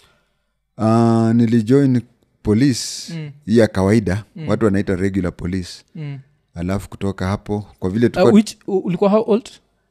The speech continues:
Speaker 1: Nilikuwa miaka ishirini na moja.
Speaker 2: Mm.
Speaker 1: Nilichelewa kidogo kujoin kwa vile nilienda kidato cha sita. Ningejoin na kidato cha nne,
Speaker 2: Mm.
Speaker 1: ningeenda labda na nineteen. Sasa nilijoin baada ya kidato cha sita,
Speaker 2: Yeah.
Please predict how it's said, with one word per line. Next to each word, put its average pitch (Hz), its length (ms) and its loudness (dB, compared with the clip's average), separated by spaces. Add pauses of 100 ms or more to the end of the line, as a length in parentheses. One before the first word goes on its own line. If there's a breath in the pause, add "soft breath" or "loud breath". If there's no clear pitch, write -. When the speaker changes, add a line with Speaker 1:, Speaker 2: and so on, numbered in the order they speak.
(120)
Speaker 1:
Nilikuwa 107 340 4
miaka 113 320 2
ishirini 101 260 -4
na 92 60 -2
moja. 104 440 -6 (140)
Speaker 2:
Mm. 147 220 -10 (480)
Speaker 1:
Nilichelewa 92 640 -2
kidogo 92 360 -4
kujoin 87 460 -6
kwa 85 140 -8
vile 85 200 -6
nilienda 85 420 -4
kidato 87 420 -6
cha 80 160 -10
sita. 80 420 -10
Ningejoin 87 880 -2
na 87 120 -6
kidato 92 400 -8
cha 87 200 -6
nne, 95 240 -4 (180)
Speaker 2:
Mm. 143 220 -12 (120)
Speaker 1:
ningeenda 85 400 -6
labda 85 280 -6
na 82 140 -6
nineteen. 82 540 -8 (120)
Sasa 87 180 -10
nilijoin 90 580 -4
baada 90 280 -6
ya 82 60 -8
kidato 85 440 -10
cha 82 160 -10
sita, 113 380 -8 (200)
Speaker 2:
Yeah. 127 200 4